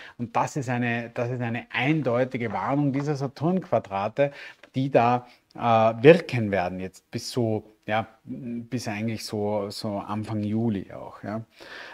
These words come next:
Dann haben wir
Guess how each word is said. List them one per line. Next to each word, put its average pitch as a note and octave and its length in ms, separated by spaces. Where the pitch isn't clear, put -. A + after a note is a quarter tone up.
Dann D#3 340
haben B2+ 480
wir C3+ 400